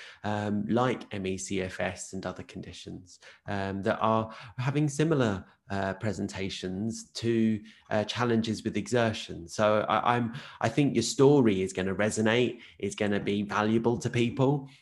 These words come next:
Um, and is also a warning to us, isn't it, as well? You know, like, how to learn to pace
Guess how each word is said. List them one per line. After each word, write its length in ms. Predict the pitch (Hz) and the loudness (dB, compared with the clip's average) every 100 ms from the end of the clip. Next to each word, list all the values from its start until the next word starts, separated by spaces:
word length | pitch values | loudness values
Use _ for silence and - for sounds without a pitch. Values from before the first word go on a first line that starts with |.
| - | -6
Um, 640 | 107 107 107 104 104 101 - - - | -2 0 2 0 -2 -4 -12 -18 0
and 140 | 143 165 | 4 6
is 140 | 156 | 6
also 320 | 165 - 160 | 4 6 6
a 60 | 165 | 8
warning 520 | 160 208 156 98 101 | 8 8 8 4 2
to 220 | - 135 | 6 8
us, 240 | 190 139 180 | 8 6 6
isn't 180 | 170 | 8
it, 140 | 110 - | 6 4
as 120 | 113 | 4
well? 440 | 135 139 101 98 - - | 6 8 6 2 -6 -4
You 100 | 110 | 0
know, 200 | 104 101 | 2 4
like, 320 | 104 107 90 | 4 2 0
how 280 | - 135 139 | 0 4 4
to 180 | 139 123 | 4 4
learn 300 | 107 101 101 | 4 4 2
to 80 | - | -4
pace 540 | - 98 95 87 - | -4 -2 -2 -4 -8